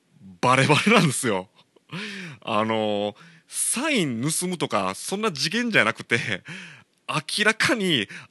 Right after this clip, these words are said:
相手チームの監督とか、バッタ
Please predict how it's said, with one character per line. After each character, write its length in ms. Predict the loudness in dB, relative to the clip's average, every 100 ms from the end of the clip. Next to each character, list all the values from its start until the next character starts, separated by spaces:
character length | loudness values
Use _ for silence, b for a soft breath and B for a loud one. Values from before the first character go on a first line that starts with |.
| -4
相 240 | 2 2
手 120 | 2 -4
チ 320 | -2 0 0
ー 40 |
ム 140 | -2 0
の 300 | 2 0 -4 B _ -4 -2
監 140 | -2
督 220 | -2 -4 -4
と 140 | -2
か、 300 | 2 2 2 -6 -18
バ 300 | -4 2 2
ッ 40 | 2
タ 100 | 0